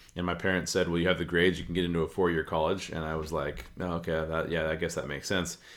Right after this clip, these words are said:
Um, and then one day my dad goes, "Well, you could always go to Azusa Pacific University. Um, that'd be a place where you could go." And I said, "Okay, why not? I'll apply there."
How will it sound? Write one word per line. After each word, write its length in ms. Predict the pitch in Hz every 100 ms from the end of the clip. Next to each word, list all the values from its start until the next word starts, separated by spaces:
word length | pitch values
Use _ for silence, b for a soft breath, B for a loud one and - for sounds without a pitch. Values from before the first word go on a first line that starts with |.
| B B B
Um, 260 | 95 90 87
and 100 | 95
then 160 | 90
one 220 | 101 110
day 180 | 101 101
my 140 | 92 90
dad 300 | 90 87 87
goes, 360 | 82 78 78
"Well, 120 | 104
you 80 | 110
could 100 | 135
always 220 | 131 123
go 160 | - 107
to 420 | 98 90 85 82 -
Azusa 280 | 90 98 -
Pacific 300 | 98 82 82
University. 680 | 76 101 117 87 90 92 B B B
Um, 220 | 87 85
that'd 160 | 87 90
be 160 | 90 82
a 40 |
place 320 | 85 82 -
where 200 | 85 76
you 260 | 76 80 82
could 160 | 73
go." 280 | 71 71 92
And 120 | 85
I 60 | 76
said, 420 | - 78 76 73 - -
"Okay, 240 | 165 123
why 140 | 117 110
not? 160 | 95
I'll 80 | 80
apply 280 | 82 95 85
there." 280 | 80 82